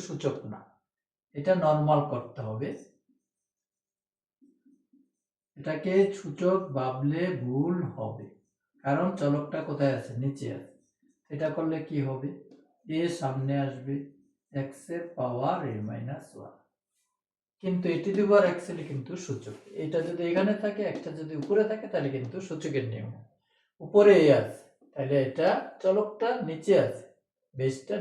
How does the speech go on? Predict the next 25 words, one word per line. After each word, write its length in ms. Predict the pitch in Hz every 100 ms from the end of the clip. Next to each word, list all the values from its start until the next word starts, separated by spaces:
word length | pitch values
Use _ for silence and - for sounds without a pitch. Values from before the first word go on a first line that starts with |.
| 175
নিচে 240 | 196 226 196
আছে, 160 | - -
এটা 120 | 131 131
কিন্তু 180 | 135 - 202
সূচক 320 | - 185 180 175 -
না, 80 | - - _ _ _ -
এটা 200 | 147 190 185
নরমাল 320 | 151 147 147 143
নিয়মে 300 | 135 123 120 110
হবে। 200 | 113 143 185
পাওয়ার 240 | 139 135 135 -
সামনে 260 | 127 131 139
আসবে, 220 | 135 147 196 175
পাওয়ার 220 | 127 117 -
থেকে 220 | 139 - 117
ওয়ান 180 | 127 214 - - -
মাইনাস। 380 | 113 - - - _ _ _ _ _ _ _ _ _ -
তাহলে 200 | 175 175 156
আমরা 160 | 156 151
মোটামুটি 500 | 147 156 151 123 - - - - - _ _ _ _ _ _ _ _ _ _ -
কয়েকটা 420 | 151 156 151 - 139
নিয়ম 200 | 139 131 117
শিখলাম। 400 | 139 - 123 135 196 - _ _ -
মূলত 300 | 185 202 202 208 151
যোগ 120 | 160